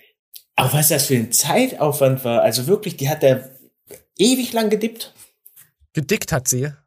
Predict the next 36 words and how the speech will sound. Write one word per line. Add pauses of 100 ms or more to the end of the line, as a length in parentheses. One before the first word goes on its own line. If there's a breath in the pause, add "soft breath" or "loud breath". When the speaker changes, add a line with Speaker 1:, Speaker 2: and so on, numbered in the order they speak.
(120)
Speaker 2:
Oh. (720)
Speaker 1:
Ja,
die,
das
war,
war
der
Speaker 2:
Hat,
Speaker 1:
Gönnerabend.
Speaker 2:
hatte
sie
auch
Agavendicksaft
gehabt? (760)
Speaker 1:
Nee,
da
war
Cheat
Day. (320)
Speaker 2:
Ah,
Cheat
Day.
Aber
ich
glaub,
wenn
die
Leute
sich
das
einsetzen
lassen,
merken
dann
so
na-,